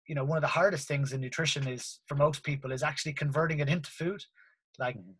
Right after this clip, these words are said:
Speaker 1: that's great, but, like, put it on a plate, like, make it something that's quick and easy and I can do in ten minutes, because otherwise,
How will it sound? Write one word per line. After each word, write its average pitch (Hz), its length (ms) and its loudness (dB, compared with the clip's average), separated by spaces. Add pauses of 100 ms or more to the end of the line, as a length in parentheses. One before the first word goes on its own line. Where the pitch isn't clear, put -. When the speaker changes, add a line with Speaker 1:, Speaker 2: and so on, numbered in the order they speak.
Speaker 1:
that's 151 160 -2
great, 151 320 4
but, 135 100 -6
like, 123 180 -2
put 160 140 0
it 151 60 2
on 131 120 0
a - 40 -6
plate, 139 360 -2 (220)
like, 120 180 -4
make 143 240 0
it 143 100 -6
something 139 360 -2
that's 127 160 -6
quick 151 240 -4
and 143 100 -2
easy 135 340 -2
and 127 100 -4
I 135 80 -2
can 139 140 -6
do 131 140 -4
in 131 80 -6
ten 135 240 -4
minutes, 131 320 -4
because 135 260 -8
otherwise, 127 520 -2